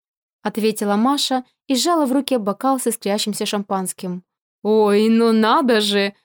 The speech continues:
в голос запричитала будущая свекровь. «Ну, счастья вам! За любовь!» И даже старшая невестка, оторвавшись от салатов,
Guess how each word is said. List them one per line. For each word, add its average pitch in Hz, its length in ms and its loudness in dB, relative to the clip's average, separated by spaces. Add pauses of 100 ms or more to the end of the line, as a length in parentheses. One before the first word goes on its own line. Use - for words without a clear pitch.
(120)
в 202 120 -6
голос 220 300 2
запричитала 202 640 -2
будущая 196 420 -4
свекровь. 196 560 -6 (460)
«Ну, 285 460 4
счастья 202 760 0
вам! 202 300 0 (200)
За 196 340 0
любовь!» 196 580 0 (460)
И 240 80 0
даже 233 280 0
старшая 240 440 0
невестка, 254 600 0 (180)
оторвавшись 277 680 0
от 202 120 -4
салатов, 247 520 0